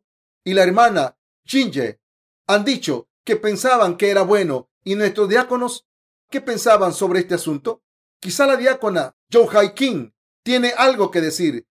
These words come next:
¿Le gustaría compartir sus ideas con nosotros? Nota del editor.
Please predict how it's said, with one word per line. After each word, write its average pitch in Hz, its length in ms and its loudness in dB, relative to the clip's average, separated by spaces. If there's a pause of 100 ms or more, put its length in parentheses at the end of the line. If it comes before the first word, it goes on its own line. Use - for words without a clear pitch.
(160)
¿Le 208 160 0
gustaría 208 460 0
compartir 214 520 -4
sus 190 240 -8
ideas 196 380 2
con 175 180 0
nosotros? 170 520 -6 (400)
Nota 240 360 2
del 185 160 0
editor. 156 480 -2